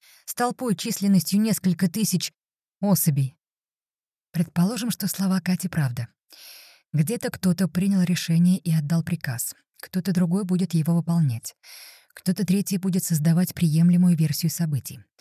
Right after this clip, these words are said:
А вот свидетелей всего этого быть не должно. Их и не будет.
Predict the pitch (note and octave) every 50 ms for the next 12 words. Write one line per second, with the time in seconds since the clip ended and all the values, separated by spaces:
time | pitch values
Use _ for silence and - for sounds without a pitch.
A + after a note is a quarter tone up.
0 | - - - - - - _ _ _ - F3+ F3 E3 F3 E3 - - - F#3+ D#3+
1 | D#3+ E3 D#3+ D3+ - E3+ F#3 G3+ - - - G3 E3+ E3+ F3+ - - D#3 D3+ -
2 | - D#3+ F3 E3 C#3+ D3+ C#3+ - D#3 D#3+ E3+ D#3+ E3+ E3+ E3 D3 D3 D3+ C3 A2+
3 | - _ _ _ _ _ _ _ _ - - A2 - C3 D#3 G3+ G#3 G3 D3 -
4 | C#3 - -